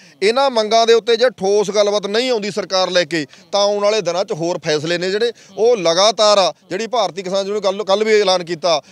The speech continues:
ਕਿ ਭਰਾਵੋ ਜਚੇ ਰਹੋ, ਡਟੇ ਰਹੋ, ਕੋਈ ਗੱਲ ਨਹੀਂ, ਅਸੀਂ ਆ ਗਏ ਮੈਦਾਨ 'ਚ। ਇਸ ਕਰਕੇ ਰੋਜ਼ ਮੈਦਾਨ 'ਚ ਨੇ ਲੋਕ, ਇਸ ਕਰਕੇ ਆਉਣ ਵਾਲੇ ਦਿਨਾਂ 'ਚ ਇਹ ਮਾਹੌਲ ਆ ਜਿਹੜਾ ਇੱਥੇ ਨਹੀਂ ਰਹਿਣਾ, ਇਹ ਇਹ ਮਾਹੌਲ ਨੇ ਦੂਜੇ ਸੂਬਿਆਂ 'ਚ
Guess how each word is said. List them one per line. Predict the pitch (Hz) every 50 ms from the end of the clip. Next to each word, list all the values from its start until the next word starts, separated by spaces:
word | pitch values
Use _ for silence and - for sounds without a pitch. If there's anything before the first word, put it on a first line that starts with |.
| - -
ਕਿ | 202 226
ਭਰਾਵੋ | 208 233 233 214 214 226 233
ਜਚੇ | 180 - 196 185 170 202 208 214
ਰਹੋ, | 214 208 190 202 220 226
ਡਟੇ | 208 170 185 180 160 202 208 208
ਰਹੋ, | 208 196 208 226
ਕੋਈ | 214 - 202 196 202 208
ਗੱਲ | 180 202 190 190
ਨਹੀਂ, | 196 202 202
ਅਸੀਂ | 175 160 196 196
ਆ | 190 180 180 180
ਗਏ | 180 190
ਮੈਦਾਨ | 185 185 175 170 170 170 143
'ਚ। | 156 147 123 _ - - - 175
ਇਸ | 185 208 220 175
ਕਰਕੇ | - - 208 208 196 - 254 262
ਰੋਜ਼ | 226 196 196 196 202 196
ਮੈਦਾਨ | 202 208 202 196 202 196 196
'ਚ | 165
ਨੇ | 180 190 190
ਲੋਕ, | 185 180 175 165 143 165 143 - - - - - _ -
ਇਸ | 190 208 214 -
ਕਰਕੇ | - - 202 202 - - 226
ਆਉਣ | 208 196 190 185
ਵਾਲੇ | 190 196 208 185
ਦਿਨਾਂ | 147 156 160 170 185
'ਚ | 170 233 240 247 - _ _ _ -
ਇਹ | 190 220 240 233
ਮਾਹੌਲ | 220 220 202 220 220 202 175 175 175
ਆ | 185 190
ਜਿਹੜਾ | 185 208 226 226 226 214 - _ - _ - -
ਇੱਥੇ | 196 208 - - 240 254 254
ਨਹੀਂ | 269 262
ਰਹਿਣਾ, | 240 226 240 240 226
ਇਹ | 208 202 170 151 - _ _ _ _ _ -
ਇਹ | 208 240 262 254
ਮਾਹੌਲ | 247 233 220 226 226 214 214 208
ਨੇ | 226 247 254 262 269 277 269 226 - 175
ਦੂਜੇ | 185 185 160 202 220 202
ਸੂਬਿਆਂ | 151 196 190 170 180 208 202
'ਚ | 185 175